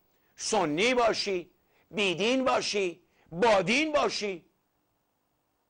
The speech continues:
باید به این حرومزاده ها باج بدی، ازشون کتک بخوری، با این چاقوکشا، با این فاحش زاده ها،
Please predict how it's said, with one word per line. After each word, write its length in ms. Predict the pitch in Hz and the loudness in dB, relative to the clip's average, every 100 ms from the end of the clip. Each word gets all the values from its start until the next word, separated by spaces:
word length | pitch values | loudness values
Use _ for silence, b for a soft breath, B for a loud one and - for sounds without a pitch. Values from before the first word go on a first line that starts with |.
| _ _ _ _ _ | _ _ _ _ _
باید 340 | 160 160 226 190 | -6 -2 -2 -2
به 60 | |
این 180 | 196 247 | -4 -4
حرومزاده 580 | 190 180 175 151 170 160 | -6 -6 -6 -4 -2 0
ها 180 | 160 175 | -2 -2
باج 360 | 190 254 185 | 0 0 0
بدی، 280 | 196 196 214 | -2 -2 -2
ازشون 440 | 185 190 214 233 220 | -2 -2 -4 -4 -6
کتک 400 | 175 185 233 196 | -6 -2 -2 -2
بخوری، 560 | 208 160 196 165 151 _ _ b b b | -8 -6 -6 -6 -10 _ _ b b b
با 120 | 151 | 0
این 160 | 165 220 | 0 -2
چاقوکشا، 840 | 156 180 160 156 147 139 202 233 | 0 0 2 0 -4 -2 0 2
با 140 | 190 | 2
این 140 | 175 208 | 0 -2
فاحش 460 | 185 190 156 147 | -2 -2 -2 -4
زاده 400 | 165 143 170 139 | -4 0 0 0
ها، 300 | 127 165 247 | 0 2 2